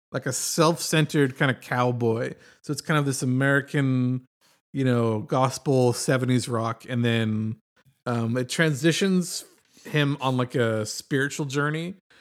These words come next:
of, like, the, the ego death of a cowboy, basically, as he, like, starts to empathize and learn how to see himself in other people.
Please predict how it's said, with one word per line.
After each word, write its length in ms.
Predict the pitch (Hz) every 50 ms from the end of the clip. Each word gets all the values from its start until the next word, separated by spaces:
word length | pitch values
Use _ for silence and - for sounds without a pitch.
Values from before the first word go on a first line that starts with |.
| _ _ _ _ _ _ _ -
of, 160 | 147 120 120
like, 240 | 120 117 113 - -
the, 800 | - 147 127 123 120 113 110 110 110 107 107 107 120 - - - _ _ _ _ _ _ _ -
the 300 | 131 123 143 127 131 - 127
ego 300 | 127 131 123 139 131 127
death 400 | 117 104 - 120 117 113 - -
of 100 | 143 120
a 60 | 117
cowboy, 520 | 107 - - 123 113 113 117 127 127 135 139
basically, 560 | 135 147 139 139 - - 135 - 160 156 143
as 100 | 135 135
he, 100 | - 127
like, 160 | 127 120 110 -
starts 280 | - 151 123 - - -
to 260 | - 120 117 113 110 - - - - - - -
empathize 540 | 147 131 - 147 131 - 143 120 117 120 113 123
and 120 | 117 117
learn 160 | 117 120 120 120
how 80 | 127
to 100 | 120 110
see 160 | - - -
himself 380 | 120 120 117 - 156 135 123 -
in 80 | 127 120
other 160 | 117 117 104
people. 520 | - - 131 127 - 151 151 170 208 -